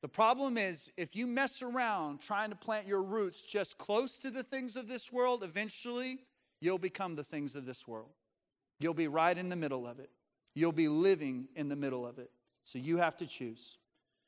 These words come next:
You have to choose where you're gonna be planted. And if you choose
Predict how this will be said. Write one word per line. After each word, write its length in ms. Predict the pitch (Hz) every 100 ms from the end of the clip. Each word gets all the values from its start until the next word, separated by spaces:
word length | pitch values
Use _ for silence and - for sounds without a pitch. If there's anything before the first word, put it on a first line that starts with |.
| _ _
You 100 | 151
have 140 | 175 185
to 100 | 202
choose 300 | 208 185 165
where 100 | 165
you're 100 | 160
gonna 160 | 175
be 120 | 165
planted. 400 | 165 151 135 127 120 _ _ _
And 160 | 165 175
if 160 | 170
you 140 | 208 220
choose 1040 | - - 247 277 262 208 190 185 - -